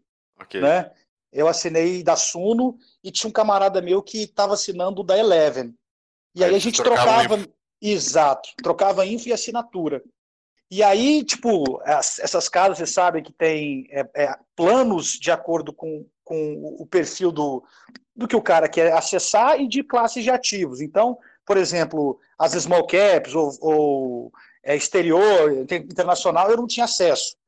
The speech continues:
Speaker 2: Mas ele já tinha no, no, na assinatura dele. Então acabava que eu tinha meio que acesso a tudo dessas duas casas, né? É, e aí, cara, aí à medida que eu, que eu comecei a assinar essas casas de análise, eu comecei a ver os relatórios da Suno,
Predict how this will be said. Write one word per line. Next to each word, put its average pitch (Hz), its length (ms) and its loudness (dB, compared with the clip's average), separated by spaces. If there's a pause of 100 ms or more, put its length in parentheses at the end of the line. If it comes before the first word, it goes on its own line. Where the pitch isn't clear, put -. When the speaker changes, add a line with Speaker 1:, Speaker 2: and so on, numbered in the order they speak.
(200)
Speaker 2:
Mas 185 260 2
ele 202 140 4
já 220 160 2
tinha 220 440 -2
no, 208 300 0
no, 196 220 -4
na 185 120 -2
assinatura 214 480 0
dele. 156 400 0 (260)
Então - 140 -2
acabava 226 440 2
que 254 80 -4
eu 247 40 0
tinha 233 200 -2
meio 226 120 4
que 233 80 2
acesso 208 360 2
a - 20 -6
tudo 226 320 -4
dessas 220 300 0
duas 220 200 0
casas, 135 480 0
né? 180 200 -2 (680)
É, 147 920 4
e 262 120 0
aí, 302 240 4
cara, 175 300 2
aí 214 140 4
à 302 40 2
medida 277 320 -2
que - 100 -4
eu, 196 240 -2 (140)
que 202 60 -4
eu 185 40 0
comecei 185 380 -4
a 160 40 2
assinar 180 480 -2
essas - 260 -6
casas 143 280 -4
de 131 80 -6
análise, 185 440 -2 (200)
eu 226 60 -4
comecei 247 360 0
a - 20 4
ver 226 100 -2
os 247 120 -2
relatórios 233 440 0
da 220 140 2
Suno, 247 560 -2